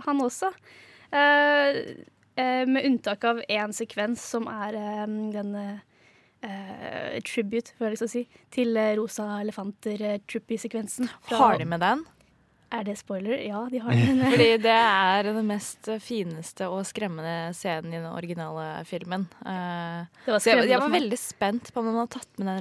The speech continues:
Speaker 2: eller ei. Men det er jo gøy da, at, eh, den er også med.
Speaker 1: Ja, det er vel noe å glede seg til i hvert fall, da, hvis man skal se den. Eh, det er en veldig fin del. Eh, men, eh,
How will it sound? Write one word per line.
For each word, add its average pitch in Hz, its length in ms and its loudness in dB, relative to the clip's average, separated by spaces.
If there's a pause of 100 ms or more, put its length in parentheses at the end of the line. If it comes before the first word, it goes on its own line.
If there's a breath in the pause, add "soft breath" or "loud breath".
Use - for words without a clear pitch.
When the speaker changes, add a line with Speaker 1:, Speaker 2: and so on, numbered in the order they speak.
Speaker 2:
eller 240 200 0
ei. 285 120 -2 (1080 soft breath)
Men 220 200 -2
det 214 80 2
er 190 100 2
jo 180 120 0
gøy 170 80 2
da, 180 80 -2 (120)
at, - 200 -14
eh, 170 320 -8 (280 loud breath)
den 175 160 -8
er 170 80 -8
også 170 180 -12
med. 180 160 -10 (200)
Speaker 1:
Ja, 247 180 -2
det 226 80 -2
er 233 60 4
vel 254 80 8
noe 254 140 4
å 240 40 0
glede 208 240 2
seg 202 120 -8
til 185 100 -6
i - 20 -10
hvert 208 140 -8
fall, 269 100 -4
da, 220 80 -4
hvis 208 100 -12
man 208 100 -10
skal 220 120 -12
se 190 200 -8
den. 196 260 -6
Eh, 208 320 -6
det 208 120 -14
er - 120 -6
en 214 180 -14
veldig 202 240 -8
fin 190 200 -10
del. - 180 -6 (120)
Eh, 254 340 2
men, 285 360 4
eh, 277 200 2